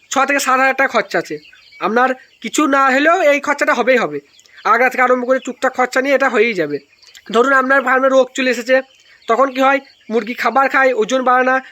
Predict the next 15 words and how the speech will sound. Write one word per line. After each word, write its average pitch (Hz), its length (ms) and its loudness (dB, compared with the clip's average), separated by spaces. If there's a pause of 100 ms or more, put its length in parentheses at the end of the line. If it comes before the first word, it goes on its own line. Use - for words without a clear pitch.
(140)
তখন 269 200 0 (240)
এফ 247 140 0
সিআরটা 285 340 0
বেড়ে 190 240 2
যায় 139 140 -6 (1040)
বা 226 160 2 (160)
মর্টালিটি 262 420 0
হয়, 285 180 2
সেই 262 160 2
দিকেও 285 260 0
এফ 262 100 0
সিআরটা 269 280 -2
বেড়ে 185 160 2
যায়। 147 120 -4 (240)
তখন 247 180 2